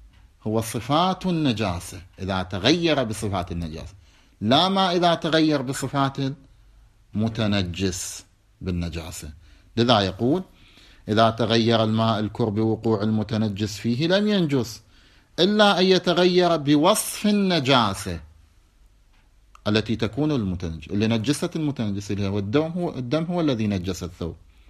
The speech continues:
كالماء المتغير بالدم يقع في الكر، ماء متغير بالدم، الماء متنجس، شنو اللي نجسه؟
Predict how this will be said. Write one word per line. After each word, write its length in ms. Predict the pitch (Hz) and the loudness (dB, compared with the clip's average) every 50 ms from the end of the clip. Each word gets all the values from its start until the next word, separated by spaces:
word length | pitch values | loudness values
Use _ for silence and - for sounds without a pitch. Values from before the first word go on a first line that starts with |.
| - _ _ _ - - - _ _ _ _ _ _ _ - | -20 _ _ _ -20 -20 -20 _ _ _ _ _ _ _ 2
كالماء 520 | - 120 113 113 113 120 139 160 175 143 | 4 4 4 6 4 4 4 4 4 2
المتغير 760 | 175 180 180 180 165 - 175 151 160 175 175 160 165 160 147 | 2 0 0 0 0 0 0 2 2 2 4 4 2 2 2
بالدم 500 | 135 139 151 135 123 120 147 143 139 135 | 2 0 0 0 0 2 2 2 2 2
يقع 340 | 135 135 131 - 131 117 123 | 0 0 0 0 0 0 0
في 140 | 110 - 127 | -2 -2 -4
الكر، 380 | 113 110 - - 131 120 - - | -4 -4 -2 0 0 0 0 -2
ماء 440 | 104 110 117 127 135 143 151 - - | 0 2 2 4 2 2 -2 -4 -4
متغير 640 | 117 113 113 110 117 104 113 123 127 131 143 147 | -4 -4 -2 -2 -2 -2 0 0 0 0 0 -2
بالدم، 460 | 139 117 110 98 87 85 92 87 82 - - - - - - - - - - | -2 -2 -4 -4 -4 -4 -4 -4 -6 -6 -12 -20 -20 -20 -20 -20 -20 -12 -6
الماء 300 | - 95 101 117 127 135 | -2 0 2 2 2 2
متنجس، 680 | 120 139 131 - 139 135 143 143 123 104 95 98 92 - | 0 -2 -4 -2 0 0 2 0 0 -2 -6 -8 -10 -8
شنو 260 | - - 156 165 175 | -4 -2 0 0 0
اللي 120 | 170 165 165 | 0 0 0
نجسه؟ 520 | 160 156 151 135 151 151 - 156 147 147 | 0 -2 0 0 -2 -2 -2 -6 -8 -10